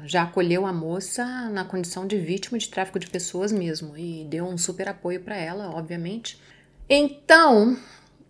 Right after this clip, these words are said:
ele passou o celular pro menino, o menino, na hora que colocou o WhatsApp lá, só foi saindo nome de aliciada, né? "Oi, oi, oi, oi, oi, você vem? Quando é que você vem?" E no mesmo esqueminha legal aqui que ela estava inserida.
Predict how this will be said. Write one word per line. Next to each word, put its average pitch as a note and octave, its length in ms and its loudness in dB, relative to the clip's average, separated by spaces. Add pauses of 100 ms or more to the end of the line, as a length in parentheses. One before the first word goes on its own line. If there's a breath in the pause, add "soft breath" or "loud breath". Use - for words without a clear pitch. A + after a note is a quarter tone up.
(360)
ele E4+ 220 2
passou A3+ 520 2
o G3+ 40 0
celular F#3 540 0
pro A3+ 120 -2
menino, A#3 440 0
o - 20 0
menino, A#3 320 2
na A3 120 -2
hora G#3+ 180 2
que G3 460 0
colocou F3+ 360 2
o F3+ 40 0
WhatsApp F#3 460 -2
lá, B3+ 520 4
só - 260 0
foi E4 260 8
saindo C4 640 4 (340 loud breath)
nome A#3+ 260 2
de A3+ 100 6
aliciada, G3+ 720 4
né? A#3+ 320 0
"Oi, C#4+ 340 6
oi, A#3+ 260 6
oi, G#3 220 6
oi, A#3 240 6
oi, C4 300 6
você G3+ 320 0
vem? A#3 260 2
Quando G#3 200 -2
é G#3 60 2
que G3+ 80 -10
você G3 300 0
vem?" A#3+ 640 0
E G3+ 40 -2
no G3+ 180 -2
mesmo D4+ 400 2
esqueminha G#3 760 0
legal F#3 500 4
aqui A#3 360 -2
que A3+ 120 -6
ela G#3 80 0
estava G3+ 260 -2
inserida. F#3 580 -4